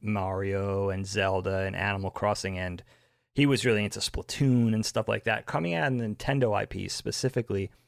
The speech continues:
and crossing over into just more sophisticated, mature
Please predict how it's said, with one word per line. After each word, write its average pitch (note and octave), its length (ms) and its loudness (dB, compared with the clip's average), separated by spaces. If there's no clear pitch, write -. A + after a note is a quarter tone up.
and E3+ 100 0
crossing G3 340 4
over E3+ 220 6
into D#3 160 2
just D3 220 0
more C3 240 4
sophisticated, A2+ 1000 -2
mature G#2 800 0